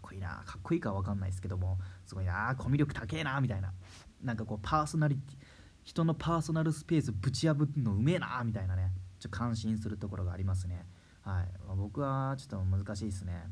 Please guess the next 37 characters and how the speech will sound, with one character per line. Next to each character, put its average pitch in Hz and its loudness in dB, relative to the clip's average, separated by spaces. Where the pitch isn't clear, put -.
僕 107 -2
の 131 2
場 131 2
合 127 0
行 123 -2
き 123 -2
過 139 -2
ぎ 113 -2
て 101 -4
ね、 98 -4
も 98 2
う - 6
普 92 4
通 104 -2
に 107 -2
セ 101 -6
ク 95 -4
ハ 107 -2
ラ 113 0
み 110 0
た 104 -4
い 90 -2
に 87 -4
な 85 -6
っ - -8
ち - -12
ゃ 90 -10
う - -10
か 92 -6
も 90 -4
し 90 -10
ん 92 0
な 92 2
い - -4
ん - -6
で - -10
ね。 92 -6